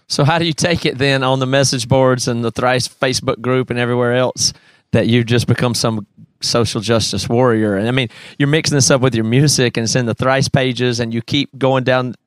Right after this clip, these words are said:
you know, talking about Trump and, you know, you've made what seems to be a radical shift to a lot of people that look to you in a certain way. How does, how's that experience of feeling the pushback on Twitter and those kinds of things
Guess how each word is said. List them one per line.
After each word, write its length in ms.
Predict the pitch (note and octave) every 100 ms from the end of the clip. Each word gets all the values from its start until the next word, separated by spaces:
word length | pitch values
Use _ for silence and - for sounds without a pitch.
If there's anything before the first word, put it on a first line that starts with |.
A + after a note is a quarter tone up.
| C3
you 100 | C3
know, 300 | A2 A2 A#2 G2+ -
talking 320 | - B2 -
about 240 | A#2+ G#2+ -
Trump 560 | - D#3+ D3 C3+ C3+
and, 240 | A2+ G2+ F#2+ - -
you 80 | -
know, 160 | D3 A#2
you've 200 | D#3+ D#3
made 260 | G3 A3
what 240 | D#3+ E3+ -
seems 320 | F#3 G3 D3+
to 80 | C3+
be 80 |
a 80 | C3+
radical 500 | A2+ A#2+ C#3 C#3+ C3
shift 380 | A#2+ D3 C#3+ -
to 100 | B2+
a 40 |
lot 200 | A2+ A#2+
of 80 | B2
people 400 | - C3 A2+ A2
that 200 | G#2 A2
look 180 | A#2 -
to 100 | -
you 200 | A#2 A#2
in 120 | A2 G2+
a 60 |
certain 440 | F#2 A2 G#2+ G2 F#2
way. 260 | G#2+ G2
How 180 | F#2 A#2+
does, 200 | A2+ A2
how's 240 | A#2+ C3 A#2
that 160 | A#2+
experience 640 | F#2+ - - B2 A#2 - -
of 140 | G2
feeling 260 | - G#2+ G2+
the 80 |
pushback 460 | F#2+ G#2+ - G2 -
on 100 | G2
Twitter 320 | - G#2 F#2+
and 100 | F#2
those 180 | F2+ F#2+
kinds 220 | G2 F#2
of 60 | -
things 380 | F2 - -